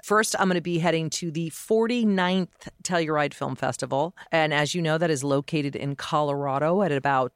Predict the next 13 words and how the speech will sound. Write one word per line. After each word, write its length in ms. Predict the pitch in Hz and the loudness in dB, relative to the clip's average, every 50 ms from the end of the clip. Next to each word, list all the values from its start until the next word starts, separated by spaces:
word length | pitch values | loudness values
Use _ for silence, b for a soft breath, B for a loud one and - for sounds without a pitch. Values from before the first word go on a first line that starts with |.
| _ | _
nine 420 | 156 147 143 143 151 160 170 170 165 | -4 -2 -2 -2 -2 -2 -4 -4 -4
thousand 560 | - 180 151 143 156 156 135 156 151 143 - | -2 0 0 0 0 -2 -4 -4 -4 -6 -6
feet 580 | - - 165 175 214 294 - - - - - - - 233 | -6 -4 -4 -2 -2 -2 -4 -6 -8 -8 -10 -2 -2 -2
<laughs> 140 | - - _ | -2 -2 _
in 100 | 202 190 | 0 2
the 80 | 180 165 | 2 4
mountains 460 | 160 156 147 151 - 220 202 202 226 | 4 4 2 2 2 0 -4 -4 -4
of 100 | 214 202 | -6 -2
Telluride, 540 | - 233 214 226 233 240 247 254 269 269 233 | 0 2 2 4 4 4 4 4 2 2 2
an 100 | 190 165 | 2 2
old 240 | 156 165 170 151 | 2 2 2 0
silver 360 | - - - 180 170 165 185 190 | -4 -4 -2 -2 0 0 0 2
mining 460 | 185 185 190 190 196 202 202 202 | 2 2 2 2 2 2 0 0